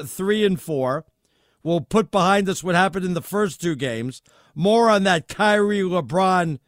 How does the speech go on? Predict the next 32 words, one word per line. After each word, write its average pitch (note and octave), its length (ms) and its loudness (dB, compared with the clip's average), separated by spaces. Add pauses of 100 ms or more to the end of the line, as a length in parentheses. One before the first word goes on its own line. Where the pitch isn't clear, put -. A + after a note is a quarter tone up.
(340)
I D#3+ 100 -4
guess, D#3+ 260 0
bogus F#3+ 880 2
wishful D3+ 600 -4
story. A#2+ 640 -8 (540)
We'll F3 140 -2
get F3+ 240 0
to F#3 120 -2
that, F#3 240 2
too. G3 180 0
Torres, G3 320 -2
you're F#3 80 -2
gonna G3 120 -2
give F#3 140 -2
me F#3+ 80 0
an F3+ 60 0
update F3+ 440 0 (320)
on F#3 140 0
what's G#3 160 0
going G3+ 220 0
on F#3+ 120 2
with F3+ 100 -4
the E3 60 -8
Pac-twelve. F3 600 -2
I F3+ 80 0
told G3 300 0
you G3+ 120 2
I F#3+ 120 2
had F3+ 320 0 (420)
a F3+ 460 -2 (340)
real G#3+ 480 4
rumor F3+ 680 2